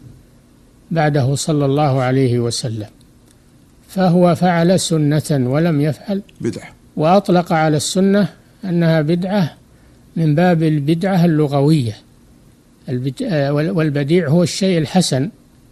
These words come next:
Speaker 1: البديع
Speaker 2: والحسن.
Speaker 1: هو الشيء الحسن والشيء الذي لم يسبق له
Speaker 2: مثال.
Speaker 1: مثال. فمضت عليهم فترة في آخر حياة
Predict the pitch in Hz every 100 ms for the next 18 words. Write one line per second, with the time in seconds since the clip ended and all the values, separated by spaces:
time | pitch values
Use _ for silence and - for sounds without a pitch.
0 | _ - 131 131 127 156 156 - - _
1 | 131 113 135 139 190 170 - 196 185 147
2 | - 180 160 156 139 113 - 170 160 151
3 | 170 160 151 156 165 - 151 - 143 139
4 | 156 - _ - 120 113 131 - - 175
5 | 196 175 160 151 156 - _ _ _ _
6 | _ _ _ 170 160 156 165 330 403 247
7 | 170 190 160 - 151 165 170 156 143 185
8 | 165 135 139 - _ _ _ _ _ _
9 | _ _ - - 151 170 170 143 160 156